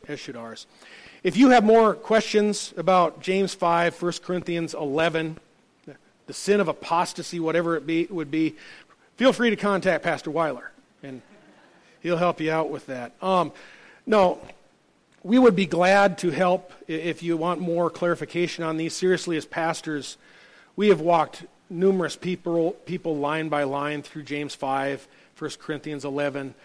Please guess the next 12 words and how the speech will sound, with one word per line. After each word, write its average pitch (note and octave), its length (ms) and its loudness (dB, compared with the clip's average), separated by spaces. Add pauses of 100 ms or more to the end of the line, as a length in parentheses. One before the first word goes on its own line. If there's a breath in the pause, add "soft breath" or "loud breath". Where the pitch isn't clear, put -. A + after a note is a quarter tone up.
(160 soft breath)
uh, B2+ 260 -12
these D3+ 280 -10
other D#3 240 -2
things. C#3+ 560 -10 (200 soft breath)
Uh, D#3 60 -10
we D#3 220 -6
would D#3+ 240 -4
be C#3+ 120 -8
glad D3+ 500 -4
and C3 340 -14
patient, - 640 -10 (480 soft breath)
uh, C3+ 280 -16